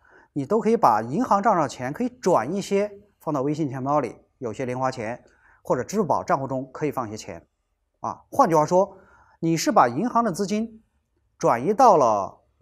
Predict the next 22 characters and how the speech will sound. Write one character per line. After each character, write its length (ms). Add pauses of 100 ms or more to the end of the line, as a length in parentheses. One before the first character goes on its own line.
(360)
这 300
个， 180
这 180
两 360
个 80
中 180
间 140
的 60
钱 260
包 180
的 60
账 180
户 120
上 180 (420)
啊。 220
注 140
意 80
啊， 180
这 200
些 140
账 220
户， 320